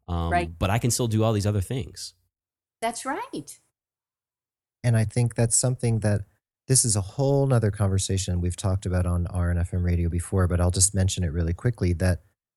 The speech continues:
Speaker 3: the public has a certain perception of what nurses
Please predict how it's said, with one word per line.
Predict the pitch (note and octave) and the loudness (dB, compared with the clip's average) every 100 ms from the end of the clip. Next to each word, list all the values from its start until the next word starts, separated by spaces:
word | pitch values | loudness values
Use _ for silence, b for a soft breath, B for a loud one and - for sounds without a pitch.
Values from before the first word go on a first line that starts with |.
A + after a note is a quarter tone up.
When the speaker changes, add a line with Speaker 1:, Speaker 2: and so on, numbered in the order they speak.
| _ - | _ -6
Speaker 3:
the | |
public | F#2 D3 D#3+ C#3 - | -4 -2 0 0 0
has | G2+ F2+ | -2 0
a | F2+ | -2
certain | - G#2 D#2+ | -2 -4 -4
perception | F2+ F#2+ - G#2 G#2+ G2 F2+ | -6 -6 -2 -2 -2 -4 -2
of | E2 - | -4 -4
what | F#2 F#2 - | -4 -4 -4
nurses | F#2 F2+ F2+ F2 | -4 -4 -4 -6